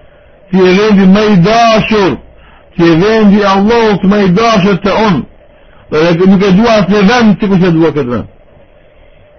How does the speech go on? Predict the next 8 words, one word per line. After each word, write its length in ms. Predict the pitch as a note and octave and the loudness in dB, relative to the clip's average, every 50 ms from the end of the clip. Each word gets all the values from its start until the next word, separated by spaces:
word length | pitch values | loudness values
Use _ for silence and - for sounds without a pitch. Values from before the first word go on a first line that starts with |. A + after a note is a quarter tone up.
| _ - | _ -8
Dhe 160 | C#3+ D#3 D#3+ | -4 -2 -2
shumë 380 | D3+ - - A#3 B3 A#3+ A3 G#3 | -2 -2 -2 -2 0 2 2 2
me 100 | G#3+ G#3 | 2 0
kelire, 580 | - G#3 G#3 G3+ G3 A#3 A#3 A3 F#3 D3 G#2+ - - - - - - _ _ _ - - - - - - - - - _ _ _ _ | 0 -2 0 0 2 2 2 0 0 0 -2 -4 -6 -10 -20 -20 -20 _ _ _ -20 -20 -20 -20 -20 -20 -20 -20 -20 _ _ _ _
që 180 | - E3+ E3+ E3+ | -4 -2 0 0
mund 300 | F3+ G#3 G#3+ A3 G3+ G#3+ | 2 2 0 0 -2 -2
epitetin 800 | G#3 E3+ G3 G#3 F3+ - A3+ A3 A3 G#3+ - A3 G#3 G3+ G3 - | -2 0 0 0 0 0 0 -2 -2 0 -2 0 2 2 2 2
cilësim 640 | - G#3 G3+ F#3+ E3 - - A3 A3+ A3 G#3 G#3 | 0 0 -2 0 -2 -2 -2 -2 0 0 0 -2